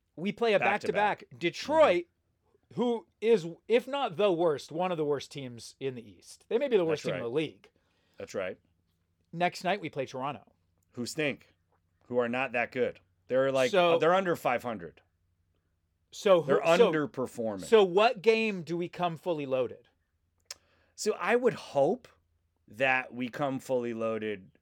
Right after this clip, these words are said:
Speaker 2: at Toronto for the, for the Toronto fans and for the Clipper fans, 'cause you wanna see Kawhi Leonard in that building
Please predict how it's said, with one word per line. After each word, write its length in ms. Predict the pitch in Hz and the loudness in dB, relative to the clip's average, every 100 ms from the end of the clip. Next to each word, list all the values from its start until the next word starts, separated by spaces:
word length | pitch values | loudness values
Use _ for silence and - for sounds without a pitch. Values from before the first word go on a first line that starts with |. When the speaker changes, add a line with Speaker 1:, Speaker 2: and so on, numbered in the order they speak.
| _ | _
Speaker 2:
at 240 | 113 107 - | -8 -8 -8
Toronto 720 | - 104 101 104 98 90 90 | -12 -8 -6 -6 -8 -10 -12
for 220 | _ 143 | _ -6
the, 220 | 123 120 - _ _ - | -2 -4 -6 _ _ -12
for 160 | 147 | -6
the 120 | 156 156 | -6 -4
Toronto 500 | 170 180 208 190 123 | -2 -2 0 -2 -4
fans 400 | 120 110 107 131 | -6 -8 -8 -6
and 220 | 139 147 | -6 -6
for 80 | 120 | -10
the 80 | |
Clipper 320 | - 123 113 104 | -6 -6 -4 -10
fans, 300 | 101 92 - | -10 -12 -10
'cause 180 | 151 160 | -10 -6
you 60 | |
wanna 240 | 208 196 147 | -4 -2 -4
see 180 | 143 | -8
Kawhi 420 | 113 117 107 104 98 | -10 -6 -4 -4 -6
Leonard 420 | 98 95 87 - _ _ _ _ _ _ - | -10 -10 -14 -16 _ _ _ _ _ _ -6
in 240 | 135 131 | -4 -2
that 280 | 120 113 90 | -4 -4 -6
building 640 | 117 110 101 95 92 85 | -6 -6 -6 -10 -12 -14